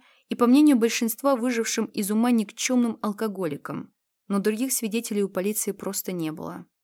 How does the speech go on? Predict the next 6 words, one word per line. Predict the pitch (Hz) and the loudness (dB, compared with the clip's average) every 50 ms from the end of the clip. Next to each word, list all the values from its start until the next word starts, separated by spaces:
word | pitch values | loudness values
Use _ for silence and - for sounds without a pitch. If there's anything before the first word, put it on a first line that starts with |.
| _ _ _ _ _ | _ _ _ _ _
Что | - - - - 185 165 156 | -8 -8 -4 -2 0 0 0
ж, | - - - _ _ _ _ | 0 -4 -8 _ _ _ _
в | - | -8
скорости | - - - 277 262 254 - - | -6 -2 2 2 2 2 2 0
принятия | - - 214 220 226 226 220 226 - 202 | -2 0 2 2 2 2 0 0 0 -2
решений | 190 196 196 - - 262 262 262 247 226 208 - | -2 -2 -4 -2 0 4 4 6 6 4 2 -2